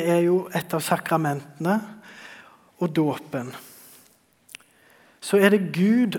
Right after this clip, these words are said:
alene som handler med oss. Vi får bare ta imot,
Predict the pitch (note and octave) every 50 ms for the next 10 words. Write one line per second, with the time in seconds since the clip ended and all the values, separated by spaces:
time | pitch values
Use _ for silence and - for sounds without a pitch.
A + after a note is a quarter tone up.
0 | - - F#3 G3 G3 G#3 G#3+ G#3 E3+ D#3 D3 D#3 E3+ F3+ F3+ - G3 - - -
1 | G#3 G3 F3 D3 C#3 D3 D3+ D#3 D#3+ D3+ D3+ C#3+ B2+ B2+ B2+ - - - - -
2 | - - - - - - - _ _ _ _ _ _ _ - F#3 F#3+ F#3+ F#3+ F#3+
3 | G3 F3+ F#3 F3+ E3 D#3 D#3+ - F3 D#3 D3+ D#3 E3+ A3 C4+ C#4+ - - - -